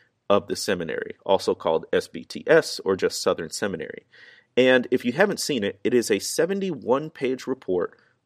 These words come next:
uncovering the history of racism at the seminary. I think part of the impetus behind this, uh, the president, Al Mohler, commissioned a,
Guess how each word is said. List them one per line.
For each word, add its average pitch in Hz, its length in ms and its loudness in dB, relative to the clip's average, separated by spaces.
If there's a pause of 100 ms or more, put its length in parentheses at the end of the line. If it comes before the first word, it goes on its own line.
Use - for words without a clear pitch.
uncovering 131 580 2
the 98 80 0
history 123 600 -6
of 95 160 0
racism 92 680 0 (420)
at 95 140 0
the 95 80 -2
seminary. 104 640 2 (600)
I 107 60 0
think 190 280 2
part 135 180 6
of 139 40 -6
the 143 60 4
impetus 165 460 0
behind 123 800 0 (360)
this, 95 640 2
uh, 90 280 2 (140)
the 95 140 -4
president, 123 540 2
Al 107 180 4
Mohler, 110 360 2
commissioned 104 600 -6 (380)
a, 95 520 4